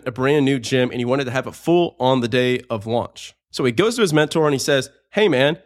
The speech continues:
here's my end desired outcome. I'm very clear. What actions do I need to take to yield this end desired outcome?" And the mentor goes, "Oh, that's very easy. Flyers have worked really well for me in the past." So Alex goes, "Okay, cool. Flyers. This is verified.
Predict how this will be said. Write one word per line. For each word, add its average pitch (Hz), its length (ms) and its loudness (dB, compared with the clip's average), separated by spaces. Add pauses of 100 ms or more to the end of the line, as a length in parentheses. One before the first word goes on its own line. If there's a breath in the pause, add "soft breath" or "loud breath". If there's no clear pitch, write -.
here's 208 360 -2
my 170 180 2
end 160 200 0
desired 160 340 0
outcome. 120 360 -2
I'm 110 100 -6
very 180 220 0
clear. 120 460 -4
What 151 380 0
actions 170 440 -2
do 156 100 0
I 147 40 2
need 143 100 0
to 139 80 -6
take 120 340 -4
to 131 100 -2
yield 120 440 0
this 120 120 -2
end 113 160 -4
desired 113 280 0
outcome?" 151 360 -2 (240 soft breath)
And - 80 -6
the 123 40 0
mentor 147 260 0
goes, 135 300 0
"Oh, 214 280 0
that's 127 180 -4
very 139 240 0
easy. 156 420 -4
Flyers 190 540 0
have 147 120 -2
worked 143 240 0
really 131 200 0
well 123 140 2
for 117 120 -6
me 117 100 0
in 110 60 2
the 98 60 -6
past." - 460 -4
So - 120 -8
Alex 143 280 0
goes, 127 320 -2
"Okay, 139 300 0 (100)
cool. 151 380 -2
Flyers. 170 540 -2 (280)
This 135 160 -4
is 139 60 -4
verified. 135 560 -2